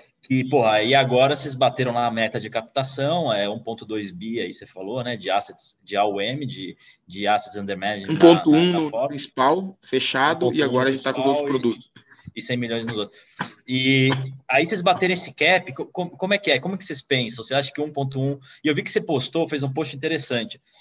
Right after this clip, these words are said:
Speaker 1: que tem momentos de, de drawdown, drawdown. Drawdown, pessoal, é, é o momento de queda do, do, do mercado, do, dos fundos,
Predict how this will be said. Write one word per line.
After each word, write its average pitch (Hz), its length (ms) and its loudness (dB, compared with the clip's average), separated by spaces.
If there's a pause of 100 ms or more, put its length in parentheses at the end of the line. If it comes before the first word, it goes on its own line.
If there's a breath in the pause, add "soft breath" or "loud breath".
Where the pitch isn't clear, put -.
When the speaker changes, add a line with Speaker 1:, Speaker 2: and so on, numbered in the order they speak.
(140 soft breath)
Speaker 1:
que - 80 -18
tem 233 140 0
momentos 180 400 2
de, 165 280 2
de 123 260 -6
drawdown, 120 720 2 (260)
drawdown. 101 560 0
Drawdown, 135 480 2
pessoal, 117 340 -4
é, 135 420 -2
é 113 40 0
o 117 60 -6
momento 127 360 -6
de - 200 -14
queda 107 360 0
do, 95 360 -14
do, 98 200 -18
do 135 120 -18
mercado, 117 540 -2
do, 98 240 -18
dos 95 280 -16
fundos, 110 560 -14